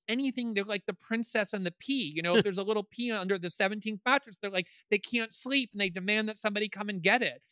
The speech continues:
Speaker 1: And it's such the antithesis of what you need to be a journalist who is supposed to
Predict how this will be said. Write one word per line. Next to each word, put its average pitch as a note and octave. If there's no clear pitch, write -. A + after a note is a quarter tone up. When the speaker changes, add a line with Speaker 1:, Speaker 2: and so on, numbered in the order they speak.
Speaker 1:
And G3
it's F#3+
such -
the A#3+
antithesis F#3
of E3+
what F#3+
you F3
need G3+
to G#3+
be F#3
a D3+
journalist E3
who G#3
is F#3
supposed A3+
to F3